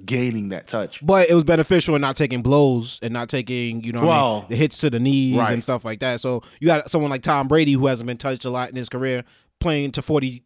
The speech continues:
Speaker 2: he's forty-two, trying to get to forty-five. You know what I mean? So, um,
Speaker 1: Right.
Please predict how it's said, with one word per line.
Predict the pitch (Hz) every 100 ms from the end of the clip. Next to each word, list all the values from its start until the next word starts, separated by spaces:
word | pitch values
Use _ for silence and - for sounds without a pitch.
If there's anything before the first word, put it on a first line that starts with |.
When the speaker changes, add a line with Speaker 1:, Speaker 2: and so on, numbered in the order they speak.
| _
Speaker 2:
he's | - 139
forty-two, | 165 151 135 185
trying | 160 131
to |
get | 127 123
to |
forty-five. | 135 170 117 143 131 113 - _ _
You | -
know | 123
what | 120
I |
mean? | 131 139 - _ -
So, | - 123 120 117
um, | 120 120 117 113
Speaker 1:
Right. | 101 101